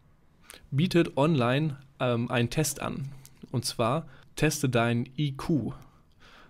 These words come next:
Nicht der Intelligenzquotienten, wie man so schön in Deutsch kennt. Wir sind ja jetzt hier in der, in der englischsprachigen Welt unterwegs, sondern den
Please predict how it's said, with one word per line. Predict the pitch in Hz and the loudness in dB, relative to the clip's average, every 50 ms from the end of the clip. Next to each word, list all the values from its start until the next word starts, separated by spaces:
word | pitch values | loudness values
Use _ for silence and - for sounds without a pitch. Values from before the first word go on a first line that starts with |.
| - - - | -20 -4 0
Nicht | 127 123 - - | 0 2 2 4
der | 127 117 | 4 4
Intelligenzquotienten, | 117 117 - 123 120 113 120 127 151 - - - - 160 156 - - - 147 151 - 156 147 | 2 2 0 0 2 4 4 4 4 2 -2 -4 -4 -4 -4 -2 0 0 0 0 0 2 2
wie | 131 131 | 2 4
man | 131 127 | 4 4
so | 123 123 123 | 2 2 0
schön | - - 139 131 131 | 2 2 2 2 2
in | 123 117 | 2 2
Deutsch | 120 113 143 139 - | 2 2 2 2 0
kennt. | - 156 151 139 | 0 0 2 2
Wir | 123 | 2
sind | 123 127 131 | 2 2 2
ja | 127 | 2
jetzt | 120 117 - - | 0 0 0 2
hier | 123 120 | 2 2
in | 117 | 2
der, | 113 113 - - | 2 0 -2 -4
in | - 135 | -4 -2
der | 127 - - | -2 0 0
englischsprachigen | 131 139 151 139 - - 135 135 135 151 147 135 - 151 135 | 0 0 0 0 0 0 0 0 2 0 -2 -2 -2 -2 0
Welt | 135 135 151 - | 0 0 0 0
unterwegs, | 147 143 143 139 151 151 - - - - - - - - - | 0 0 0 0 0 -2 -4 -8 -14 -16 -18 -20 -18 -8 -2
sondern | - 127 127 127 123 | 2 2 4 4 4
den | 123 123 123 127 - | 4 4 2 2 -2